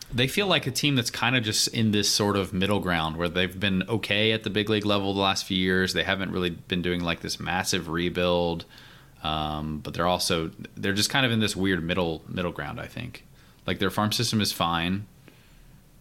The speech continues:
There's, there's not a ton that gets you super excited. Uh, I don't know. There wouldn't be a team that jumps to mind quickly for me to be thrilled about. Like, I think,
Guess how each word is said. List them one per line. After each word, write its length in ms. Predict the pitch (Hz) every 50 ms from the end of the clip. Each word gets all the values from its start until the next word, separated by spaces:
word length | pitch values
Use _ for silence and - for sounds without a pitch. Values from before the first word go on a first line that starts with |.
| - -
There's, 380 | - 95 95 90 - - -
there's 220 | - - 101 92 104
not 140 | 104 101
a 60 | 98 90
ton 300 | - - 104 98 98 95
that 420 | 92 85 - - - - - -
gets 220 | 110 107 - -
you 120 | 104 98 92
super 440 | - - - 104 98 90 101 98 87
excited. 760 | 82 - - - - 90 85 82 76 85 85 90 90 92 - - - - - - - - - - - - - - -
Uh, 60 | - - -
I 100 | - 104
don't 100 | 98 95
know. 180 | 98 98 92 90 - - - - - - - - - - - - - - - - - - - - - - - - - - - - - - - - - -
There 100 | 104 98
wouldn't 200 | 101 107 104 98
be 80 | 101 98
a 40 | 92
team 200 | - - 107 95
that 80 | 90
jumps 280 | 85 - 90 87 85 -
to 60 | - 90
mind 280 | 82 82 82 85 87
quickly 340 | - - 87 82 - - 82
for 140 | 80 - 82
me 140 | 82 85 78
to 60 | 78
be 380 | 69 85 82 80 80 80 78 - - - - - - - - - - -
thrilled 260 | - - 90 85 82
about. 280 | 82 76 80 76 76 73
Like, 140 | 78 78 - - - - - - -
I 60 | 98
think, 280 | 95 - 90 82 -